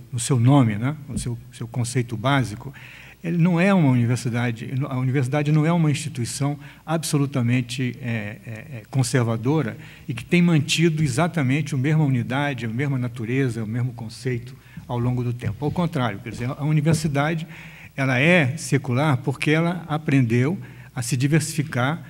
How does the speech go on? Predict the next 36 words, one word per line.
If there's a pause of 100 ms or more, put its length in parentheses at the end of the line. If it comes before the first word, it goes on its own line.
(160)
no
tempo
e
no
espaço
em
todos,
em
todos
os
lugares
onde
ela
se
desenvolveu. (380)
A
única
unidade (300)
que
se
preserva
nisso (480)
é (120)
a,
o
fato
de
que
as
universidades,
quando
as
universidades
ocidentais
foram
criadas,